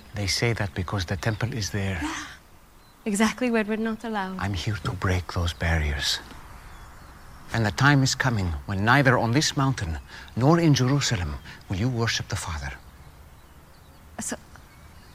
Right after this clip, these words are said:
Speaker 2: where am I supposed to go when I need God?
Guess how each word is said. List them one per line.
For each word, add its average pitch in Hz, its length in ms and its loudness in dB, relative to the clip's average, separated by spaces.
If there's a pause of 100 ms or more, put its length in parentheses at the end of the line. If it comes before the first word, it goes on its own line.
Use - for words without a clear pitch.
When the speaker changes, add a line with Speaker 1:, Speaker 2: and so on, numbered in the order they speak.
(420)
Speaker 2:
where 254 300 8
am 302 140 8
I 285 80 6
supposed 269 380 0
to 269 80 -4
go 254 160 6
when 226 160 6
I 214 140 10
need 285 280 6
God? 185 300 -2